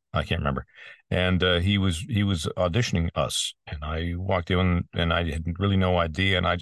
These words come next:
all I could think of was Anthony Hopkins and Sean Connery and a lizard, 'cause I saw the picture of it, and I was a big fan of both those actors. That, well, if I kinda put a spin on it, if I did, and I just started, you know, this sort of thing, this Shakespearean blah, blah, blah. And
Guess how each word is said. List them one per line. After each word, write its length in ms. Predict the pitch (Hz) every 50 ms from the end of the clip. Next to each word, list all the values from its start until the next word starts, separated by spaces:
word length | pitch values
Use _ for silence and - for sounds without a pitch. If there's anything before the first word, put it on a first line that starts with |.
| -
all 120 | - 127 147
I 40 | 151
could 180 | - 123 107
think 180 | - 120 104 -
of 100 | 98 85
was 160 | 92 85 -
Anthony 320 | 95 104 104 - 101 95
Hopkins 460 | 85 82 98 95 - - - 92 87 80
and 140 | 82 76
Sean 300 | - - 95 85 82 78
Connery 340 | 76 - 87 85 80 82 85
and 100 | 82 80
a 60 | 76
lizard, 460 | 76 78 80 78 71 71 62 - - - _ - - - - - _
'cause 160 | - 87 80
I 80 | 87 82
saw 200 | 80 - 98 87
the 80 | 78 76
picture 380 | - - 131 120 - - 110
of 100 | 104 98
it, 180 | 95 92 - - - - - - - _
and 120 | - 87 87
I 140 | 85 85
was 240 | 85 85 80 - -
a 100 | - -
big 240 | 80 95 98 90 -
fan 220 | - 104 95 92
of 120 | 90 85 80
both 220 | 85 113 113 -
those 180 | 98 90 80 87
actors. 360 | 85 85 82 - - 87 -
That, 120 | 92 87
well, 160 | 90 104 123 123
if 80 | -
I 60 | 135
kinda 260 | - - - 220 220 170
put 220 | - - - -
a 40 | -
spin 360 | - - - - 135 127 92
on 180 | 76 58 58 62
it, 100 | 82 98 - - - - - - - - - -
if 140 | 90 -
I 60 | 101 90
did, 160 | 90 113 -
and 340 | - 120 123 127 131 123 123
I 80 | 120 123
just 200 | 117 139 123 -
started, 460 | - - 143 147 135 120 107 95 - - - _ _ _ _ _ _ _ _ -
you 80 | 160 117
know, 100 | 73 62
this 200 | - - 92 -
sort 220 | - 110 95 92
of 100 | 104 -
thing, 260 | - 139 131 92 69
this 140 | 64 64 -
Shakespearean 800 | - - - 107 - - - - 110 107 101 92 92 92 90 85
blah, 200 | 78 101 107 107
blah, 140 | 95 107 107
blah. 240 | 110 127 110 69 - - _ - - - - - _ _ _ -
And 340 | 110 104 110 107 101 92